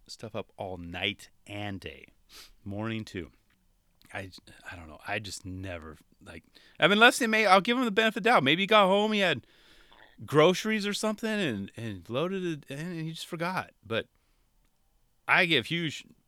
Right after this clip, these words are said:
huge props to anyone who just leaves their garage open, like, all day. Like, eh, whatever. That, hell no. That is not me. Not in San Jose. But back to the video. You know what I was most excited about for this video? Sure, seeing Jimmy fly through the air is beautiful.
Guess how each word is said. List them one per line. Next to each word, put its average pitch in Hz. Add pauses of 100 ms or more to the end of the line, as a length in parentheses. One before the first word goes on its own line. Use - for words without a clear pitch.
huge 175
props 98
to 95
anyone 107
who 92
just 87
leaves 98
their 87
garage 85
open, 76
like, 76
all 78
day. 73
Like, 67
eh, 98
whatever. 90 (140)
That, 95 (300)
hell 101
no. 76
That 104
is 90
not 92
me. 78
Not 107
in 101
San 92
Jose. 78 (1000)
But 147
back 190
to 190
the 175
video. 98 (120)
You 143
know 220
what 233
I 196
was 123
most 117
excited 131
about 143
for 151
this 143
video? 147 (720)
Sure, 185
seeing 175
Jimmy 139
fly 131
through 135
the 117
air 117
is 92
beautiful. 113